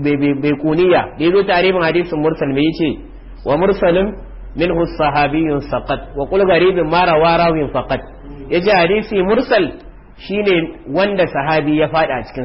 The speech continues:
sanadin. Wannan kuskure ne. Tarihin, tarihin kuskure ne. Dan in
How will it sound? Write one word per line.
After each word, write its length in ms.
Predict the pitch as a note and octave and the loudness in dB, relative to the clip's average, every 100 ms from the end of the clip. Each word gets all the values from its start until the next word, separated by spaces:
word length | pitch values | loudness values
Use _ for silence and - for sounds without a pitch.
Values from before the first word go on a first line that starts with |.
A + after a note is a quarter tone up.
| A#2 | -6
sanadin. 320 | C3+ B2 A#2+ | -4 -4 -4
Wannan 240 | C#3 G3 D3+ | -6 -6 -6
kuskure 360 | D3+ D#3+ C3 | -8 -8 -8
ne. 100 | F2+ - - - - - - - - | -10 -16 -20 -20 -20 -20 -20 -20 -6
Tarihin, 420 | D3 E3 G#3 G3+ | -2 2 2 2
tarihin 400 | E3 D#3+ F#3 D#3 | 0 0 0 -2
kuskure 380 | C#3+ - E3+ C#3 | -6 -10 -10 -8
ne. 100 | - - - - - - - | -10 -16 -20 -20 -20 -12 -2
Dan 140 | G3+ G#3+ | -2 2
in 120 | C4 | 2